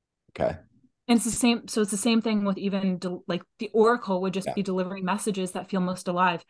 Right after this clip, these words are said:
Speaker 2: "Hey, Neo, you, this message feels most alive that you have to go down on this route,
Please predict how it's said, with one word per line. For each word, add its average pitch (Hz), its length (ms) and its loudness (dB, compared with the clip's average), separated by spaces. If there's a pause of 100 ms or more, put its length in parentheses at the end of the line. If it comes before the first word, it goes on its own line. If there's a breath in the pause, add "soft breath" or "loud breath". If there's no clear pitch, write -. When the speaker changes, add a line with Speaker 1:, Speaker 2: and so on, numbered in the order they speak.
(140)
Speaker 2:
"Hey, 247 140 6
Neo, 214 280 4
you, 196 300 0 (220)
this 240 320 4
message 220 480 -2
feels 208 220 0
most 196 260 2
alive 175 560 2 (100)
that 185 140 -6
you 190 140 -2
have 190 120 -4
to 196 80 -4
go 185 100 0
down 180 200 0
on 180 140 -2
this 175 160 -6
route, 170 220 -2